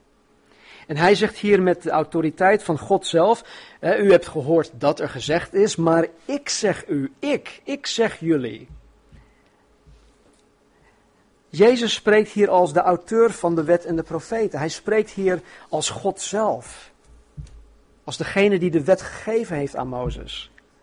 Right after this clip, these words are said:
In vers tweeëntwintig, "Maar ik zeg u, al wie ten onrechte boos is op zijn broeder,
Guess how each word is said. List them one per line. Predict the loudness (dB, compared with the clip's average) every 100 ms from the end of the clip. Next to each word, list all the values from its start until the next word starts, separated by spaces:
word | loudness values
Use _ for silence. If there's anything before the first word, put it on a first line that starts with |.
| _ _ _ _ _ _ _ _ _
In | -8
vers | -2 -2
tweeëntwintig, | 2 2 2 0 0 0 2
"Maar | 4
ik | 4
zeg | 2 2 2 2
u, | -2 0
al | 2 4 4
wie | 2
ten | -2 -2
onrechte | -2 0 0 -2 -2
boos | 0 0 -2
is | -8 -6
op | -6 -4
zijn | -4 -2
broeder, | -2 0 0 0